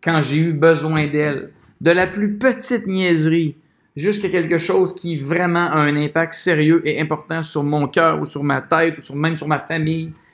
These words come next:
elle a toujours été là. Toujours.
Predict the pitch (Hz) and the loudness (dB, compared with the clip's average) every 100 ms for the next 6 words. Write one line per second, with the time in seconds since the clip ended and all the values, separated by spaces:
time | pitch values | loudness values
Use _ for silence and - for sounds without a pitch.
0 | - 147 156 151 151 - 190 147 170 151 | -4 4 6 6 2 0 0 4 4 4
1 | 139 - 120 110 - _ _ _ _ _ | 2 -2 -4 -6 -10 _ _ _ _ _
2 | _ _ 208 160 123 120 | _ _ 2 2 2 -4